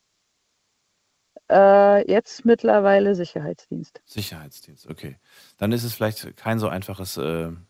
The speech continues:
Speaker 2: Beispiel, was ich gerade kreieren wollte. Aber ich würd ganz gerne, das ist die letzte Frage an dich. Stell dir vor,
Speaker 1: Mhm.
Speaker 2: ähm, du hast einen Laden von mir aus oder eine Firma, machen wir Firma, ne? Würdest du
Speaker 1: Mhm.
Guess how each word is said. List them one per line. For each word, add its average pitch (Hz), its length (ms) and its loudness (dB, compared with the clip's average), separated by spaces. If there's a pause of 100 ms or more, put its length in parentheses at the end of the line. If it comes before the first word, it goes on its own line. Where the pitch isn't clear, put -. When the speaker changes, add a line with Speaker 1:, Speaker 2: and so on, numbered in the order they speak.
(360)
Speaker 2:
Beispiel, 98 380 -6
was 78 140 -12
ich 92 120 -16
gerade 87 240 -12
kreieren 85 460 -8
wollte. 85 340 -4 (440)
Aber 113 120 -2
ich 123 100 -8
würd 147 120 -6
ganz 143 200 -2
gerne, 117 160 0
das 104 60 -6
ist 127 40 -8
die 151 60 -2
letzte 156 220 -6
Frage 104 360 -2
an 78 100 -10
dich. 82 240 -10 (400)
Stell 139 180 0
dir 147 80 0
vor, 143 420 0
Speaker 1:
Mhm. - 0 - (420)
Speaker 2:
ähm, 110 540 2 (380)
du 110 120 -2
hast 92 180 -6
einen 82 80 -6
Laden 123 440 0
von - 160 -6
mir 107 200 0
aus 104 200 -2
oder - 120 -4
eine 85 120 -2
Firma, 90 400 -4
machen 127 200 -4
wir 87 100 -4
Firma, 76 400 -6
ne? 156 240 -2 (480)
Würdest 135 480 -4
du 165 300 0
Speaker 1:
Mhm. 226 80 -2